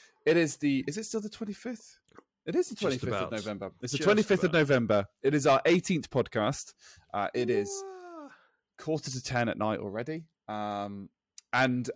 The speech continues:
Speaker 1: as we always say, the views that we hold on these podcasts are our own and do not represent the company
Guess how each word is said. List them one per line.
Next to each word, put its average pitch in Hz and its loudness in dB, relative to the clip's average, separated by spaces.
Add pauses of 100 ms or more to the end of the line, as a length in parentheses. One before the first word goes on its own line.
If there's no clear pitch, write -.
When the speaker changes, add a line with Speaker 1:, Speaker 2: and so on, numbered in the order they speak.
Speaker 1:
as 139 2
we 131 4
always 123 4
say, 104 2
the 110 -6
views 113 -2
that 110 -4
we 101 -4
hold 104 -2
on 92 -10
these 98 -12
podcasts 98 -10 (120)
are 135 6
our 110 4
own 98 2
and 104 -10
do 117 0
not 107 -2
represent 95 -6 (720)
the - -16
company 139 2